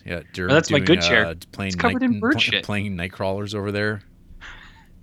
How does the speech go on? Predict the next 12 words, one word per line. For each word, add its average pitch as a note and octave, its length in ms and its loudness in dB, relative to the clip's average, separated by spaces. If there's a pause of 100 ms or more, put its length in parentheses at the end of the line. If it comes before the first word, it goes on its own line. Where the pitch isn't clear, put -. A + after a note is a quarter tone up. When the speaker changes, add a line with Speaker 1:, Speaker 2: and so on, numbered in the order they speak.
(600)
Speaker 2:
Yeah, D3+ 440 2
I D4+ 40 2
think, D#4+ 300 2
uh, G#3+ 220 4
I G#3 80 0
think D4+ 180 -2
it'd G3 100 -2
be C3 140 0
okay G#2+ 260 2
if G2+ 160 -2
we're, G#2+ 200 -2
uh, G2+ 280 -2